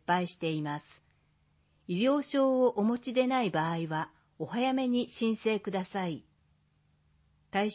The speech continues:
象、ゼロ歳から十八歳年度末までの児童がいる家庭。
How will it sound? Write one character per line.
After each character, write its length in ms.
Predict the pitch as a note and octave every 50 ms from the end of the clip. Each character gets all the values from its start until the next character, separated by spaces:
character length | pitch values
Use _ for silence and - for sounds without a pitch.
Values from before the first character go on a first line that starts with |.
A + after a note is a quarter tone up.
| -
象、 360 | - G3 F#3+ F#3 F#3 F3+ - - _ _ _ _ _ _ _ _ -
ゼ 120 | - G#3
ロ 140 | A3+ C#4 D4
歳 260 | - D4 C#4 C4 B3
か 120 | - F3+ E3+
ら 220 | E3 D#3+ D3 - - _
十 200 | - G#3 A#3 C4+
八 200 | B3+ - C#4+ C4+ C4+ - -
歳 200 | - B3 A#3+ A#3
年 240 | A3+ A3+ A#3 A#3+ A#3+
度 100 | A#3 B3 A#3 G#3+ G3+ -
末 120 | - F3+
ま 100 | E3+ E3
で 140 | D3+ D#3 D3+
の 200 | C#3+ C#3 C#3+ D#3+
児 180 | - - A3 G#3+
童 180 | B3+ B3 A3+
が 160 | G3 F3+ D#3 D3+
い 100 | D3 C#3+
る 120 | - C#3+
家 180 | - - C#3+ -
庭。 340 | - C#3+ C#3 C#3 C#3 C#3+ -